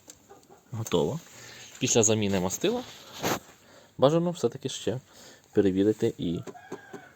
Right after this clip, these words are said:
наскільки брудний фільтр, е, повітряний. Знімаємо защіпки, дістаємо поролончик. Якщо він брудний, промиваємо.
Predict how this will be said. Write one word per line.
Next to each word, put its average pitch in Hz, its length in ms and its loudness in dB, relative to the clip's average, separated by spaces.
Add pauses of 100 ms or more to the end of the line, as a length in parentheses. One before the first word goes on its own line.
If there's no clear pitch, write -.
наскільки 98 480 -2
брудний 92 380 0
фільтр, - 440 -4 (500)
е, - 60 -10 (540)
повітряний. 85 500 -2 (1700)
Знімаємо 87 720 0 (560)
защіпки, 170 640 0 (440)
дістаємо 98 420 4
поролончик. 160 640 2 (640)
Якщо 101 260 4
він 98 100 4
брудний, 98 360 4
промиваємо. 156 720 2